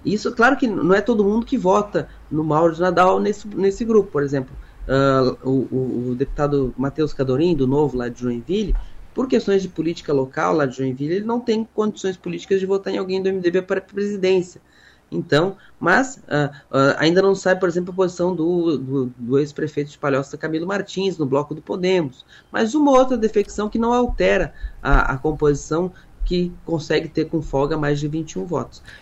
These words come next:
Ainda tem tempo pra desmon-, pra, pra desmanchar isso aí. Ou, ou, ou, houveram algumas, uns, especulações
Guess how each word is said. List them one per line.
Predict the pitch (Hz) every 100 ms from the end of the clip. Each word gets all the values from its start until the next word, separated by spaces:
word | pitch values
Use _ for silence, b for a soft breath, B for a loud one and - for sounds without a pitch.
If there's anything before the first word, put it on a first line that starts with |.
| B -
Ainda | 302 285
tem | 269
tempo | 208 208 226
pra | 196
desmon-, | 165 156 147 131 -
pra, | 143
pra | 135 139
desmanchar | 131 139 143 131 127 156
isso | 156 -
aí. | 131 190 B B B
Ou, | 160 165 - 147 B -
ou, | 143
ou, | 147 143 135
houveram | - 143 156 175 170 B B
algumas, | 131 131 165 170 160
uns, | - 135 - - -
especulações | - - 160 147 131 127 151 160 -